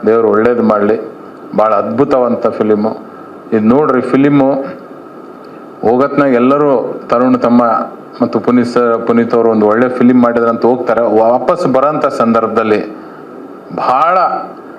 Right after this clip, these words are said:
ಮನ್ಸಿಗೆ ಅವ್ರಿಗೆ ತ್ರಾಸನೂ ಆಗಿರ್ತದೆ. ಭಾಳ ಎಂಥ ಅದ್ಭುತವಾದಂಥ ಪಿಕ್ಚರ್ ನೋಡಿದ್ವಪ್ಪ, ಒಂದು ಫಿಲ್ಮ್ ಅಂತಲ್ಲ, ಒಂದು ಭಾಳ ಅದ್ಭುತವಾದಂಥ ಫಿಲ್ಮ್ ನೋಡಿದ್ವಿ ಅಂತ ಭಾಳ ಖುಷಿಯಾಗಿ ಬರ್ತಾರೆ. ಮತ್ತು ಈ ಸಾಂಗ್ ನೋಡ್ತಿದ್ರೆ, ಕೇಳ್ತಿದ್ರೆ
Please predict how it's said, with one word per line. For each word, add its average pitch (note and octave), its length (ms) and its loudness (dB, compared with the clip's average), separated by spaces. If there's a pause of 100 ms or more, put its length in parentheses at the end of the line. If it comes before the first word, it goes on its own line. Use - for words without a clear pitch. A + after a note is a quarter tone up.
(300)
ಮನ್ಸಿಗೆ B2 340 2
ಅವ್ರಿಗೆ C3+ 220 2
ತ್ರಾಸನೂ B2+ 420 2
ಆಗಿರ್ತದೆ. C3+ 680 2
ಭಾಳ B2+ 140 2
ಎಂಥ C3+ 380 2
ಅದ್ಭುತವಾದಂಥ D3+ 880 0
ಪಿಕ್ಚರ್ C3 380 0
ನೋಡಿದ್ವಪ್ಪ, B2 560 2
ಒಂದು A2+ 280 2
ಫಿಲ್ಮ್ D3 340 2
ಅಂತಲ್ಲ, C3+ 300 0
ಒಂದು C3 240 0
ಭಾಳ A#2 180 2
ಅದ್ಭುತವಾದಂಥ C#3+ 800 0
ಫಿಲ್ಮ್ B2 360 2
ನೋಡಿದ್ವಿ A2+ 340 2
ಅಂತ A#2 180 0 (600)
ಭಾಳ C3+ 180 2
ಖುಷಿಯಾಗಿ D#3 580 0
ಬರ್ತಾರೆ. A#2+ 520 0 (360)
ಮತ್ತು E3 600 0
ಈ D#3+ 140 4
ಸಾಂಗ್ E3+ 380 0
ನೋಡ್ತಿದ್ರೆ, D3 580 0 (460)
ಕೇಳ್ತಿದ್ರೆ D#3+ 760 0